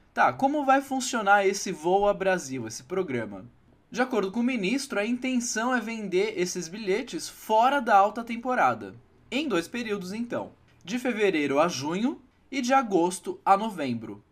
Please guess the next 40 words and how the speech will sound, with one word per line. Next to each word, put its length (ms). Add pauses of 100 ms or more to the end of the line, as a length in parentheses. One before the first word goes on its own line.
(140)
Talvez 500
essas 280
datas 320
ainda 180
possam 320
ser 200
mudadas, 680 (220)
porque 180
fevereiro, 680
embora 340
não 160
seja 400
de 80
fato 320
alta 140
temporada, 680 (420)
é 160
uma, 460
um 140
mês 240
de 80
bastante 320
movimentação 600
por 140
conta 240
do 80
carnaval. 640 (320)
Mas 340
esse 200
dado 340
aí, 280
esse 240
dado 420
e 140
essa 640 (240)
projeção 720
de 140
meses 400
foi 160
trazido 600